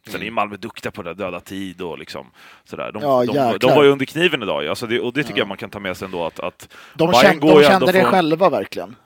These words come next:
Speaker 1: Ja,
Speaker 3: Det såg
Speaker 1: visst, och
Speaker 3: man.
Speaker 1: så här, hur länge, jag menar, Bayern har varit bra mot Malmö förut, men då har det varit, tycker jag, lite så här rallar
Speaker 2: Lite mer
Speaker 1: fotboll.
Speaker 2: gung-ho,
Speaker 1: Ja,
Speaker 2: exakt.
Speaker 1: visst, och då, och då tycker jag liksom, det var länge sedan man såg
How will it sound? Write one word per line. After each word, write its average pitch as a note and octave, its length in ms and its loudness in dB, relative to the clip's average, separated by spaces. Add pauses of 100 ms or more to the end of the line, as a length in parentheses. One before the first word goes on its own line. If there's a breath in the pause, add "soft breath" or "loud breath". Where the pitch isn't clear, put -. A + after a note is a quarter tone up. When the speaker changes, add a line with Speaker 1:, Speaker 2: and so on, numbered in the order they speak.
Speaker 1:
Ja, D#3 120 4
Speaker 3:
Det F#3 60 8
såg F#3 100 4
Speaker 1:
visst, E3+ 140 6
och C#3 40 0
Speaker 3:
man. C3+ 100 -2
Speaker 1:
så D3+ 60 2
här, A#2 140 4
hur B2+ 180 -2
länge, B2+ 200 -2
jag F2+ 420 -10
menar, A#2+ 240 -2
Bayern A2+ 440 -2
har D#3 60 -6
varit A#2 120 -4
bra G#2+ 140 -2
mot G2+ 120 -10
Malmö G2 300 -4
förut, G#2 380 -8
men G2+ 120 -14
då C#3 200 -2
har G#2+ 80 0
det G2+ 60 0
varit, A#2+ 260 -4
tycker A2+ 220 -8
jag, G2+ 180 -2
lite G#2+ 460 -10
så - 100 -8
här E2+ 100 -4
rallar F2+ 560 -4 (120)
Speaker 2:
Lite C#3+ 140 -4
mer G#2 100 -2
Speaker 1:
fotboll. F#2+ 260 2
Speaker 2:
gung-ho, F#2+ 420 0
Speaker 1:
Ja, C#3 220 6
Speaker 2:
exakt. D3 160 4
Speaker 1:
visst, A#2+ 200 -4
och B2+ 80 -4
då, D3 200 -2
och C#3+ 100 -8
då C#3+ 100 -8
tycker C3 260 -10
jag G2 180 0
liksom, G2+ 640 -10
det G#2+ 100 -8
var G#2 220 -4
länge G#2 260 -6
sedan A#2 180 -6
man G#2 120 -8
såg G2 460 -10